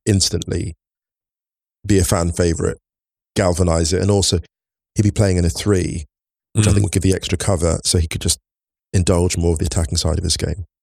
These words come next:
Speaker 1: But yeah, but Luis Diaz has been, it's been superb.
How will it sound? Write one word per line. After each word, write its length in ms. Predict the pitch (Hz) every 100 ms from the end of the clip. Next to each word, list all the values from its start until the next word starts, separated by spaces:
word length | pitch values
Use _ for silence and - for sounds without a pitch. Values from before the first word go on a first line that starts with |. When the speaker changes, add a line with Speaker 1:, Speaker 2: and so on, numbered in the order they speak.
| _
Speaker 1:
But 100 | -
yeah, 240 | 113 98 -
but 100 | 110
Luis 220 | 104 92 -
Diaz 300 | - 71 -
has 100 | -
been, 280 | - 82 - -
it's 60 |
been 140 | - 80
superb. 400 | - - -